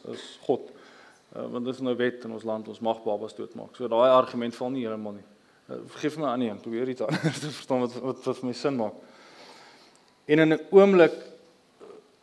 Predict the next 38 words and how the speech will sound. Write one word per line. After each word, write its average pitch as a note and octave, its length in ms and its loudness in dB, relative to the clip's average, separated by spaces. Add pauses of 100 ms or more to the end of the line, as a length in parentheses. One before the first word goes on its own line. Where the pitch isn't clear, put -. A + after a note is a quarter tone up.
besef D3+ 460 4
ek, D#3 140 4 (380)
hier's C3 220 -2
pyn D#3+ 400 12
en C#3+ 100 4
ek C3 140 2
moet B2+ 100 0
by C3 60 4
die B2+ 160 0
pyn C3+ 340 6 (440)
probeer A#2+ 300 2
uitkom, A#2+ 400 0 (180)
wat B2 180 -2
net D#3 160 8
die C#3+ 100 6 (120)
Here A#2+ 300 4
is, - 160 -4 (240)
en B2 120 -6
ek - 140 -14
moet A#2 120 -6 (140)
uit, D3 300 4
agterkom D3 420 0
van C3 180 -2
wat B2 120 2
help C3+ 200 8
nie, E3 100 0
ek - 80 -12
gee C#3+ 120 -2
vir C3+ 100 0
haar A#2 100 -2
bewyse B2+ 480 2
nie, B2 100 -2
ek A#2 80 -8
moet A#2 80 -8
by B2 100 -2
die A2+ 60 4
hart C3 280 6
uitkom. A2+ 260 -10